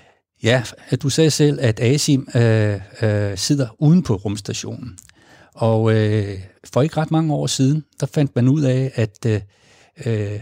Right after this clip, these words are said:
når det var tordenvejr, så gik lynene alle sammen ikke bare nedad, men de gik også opad. Og så var det, var det, der fødte ideen til asim. Så det, at asim, øh,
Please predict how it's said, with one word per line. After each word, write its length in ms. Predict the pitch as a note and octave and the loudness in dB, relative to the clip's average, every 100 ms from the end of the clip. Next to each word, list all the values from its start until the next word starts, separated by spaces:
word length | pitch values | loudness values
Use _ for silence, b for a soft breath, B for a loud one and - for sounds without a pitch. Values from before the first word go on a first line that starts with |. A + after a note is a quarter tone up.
| - | -6
når 120 | A#2 | -4
det 120 | G#2+ | -2
var 60 | G#2+ | -2
tordenvejr, 600 | - D3 E3+ D3+ G#2 G2+ - _ b b b - | -2 -4 0 0 -2 -6 -14 _ b b b -4
så 200 | C#3 B2 - _ _ _ _ _ _ _ _ - | -2 -2 -6 _ _ _ _ _ _ _ _ -2
gik 160 | C3+ D3 | 0 4
lynene 360 | F3 F#3 C#3+ | 2 4 2
alle 320 | A#2 A2+ C3+ E3 | 2 2 0 0
sammen 260 | C#3 C3+ | 2 0
ikke 140 | D#3 - | 0 -2
bare 200 | A2 G#2+ | 0 2
nedad, 420 | F#3 G#3 A2 A2 | 2 0 -2 0
men 180 | A#2+ A2+ | -2 0
de 200 | C3+ C3 | -2 -2
gik 180 | D3+ | -4
også 200 | D3 - - | -6 -8 -10
opad. 260 | - F#3+ G2+ - _ b b b b b | -10 -8 -10 -12 _ b b b b b
Og 100 | B2+ | -2
så 140 | A#2+ E3+ | 0 0
var 80 | D#3+ | 0
det, 120 | F#3 | 0
var 80 | E3+ | 0
det, 220 | D#3+ C#3+ - - | 0 -2 -6 -6
der 60 | A#2 | -2
fødte 300 | - C#3 C#3 | 2 2 2
ideen 280 | A2+ C3+ C3 | 0 0 0
til 180 | - G#2 | -2 -2
asim. 360 | G#2+ - G#2+ - b b b | -2 -4 -8 -12 b b b
Så 160 | - B2+ | -2 0
det, 280 | - F3+ E3 - | 2 0 0 -2
at 240 | B2+ A2+ | 0 2
asim, 440 | A#2+ D#3+ - B2+ B2 | 0 0 -2 -4 -2
øh, 340 | G#2+ G2 | -2 -2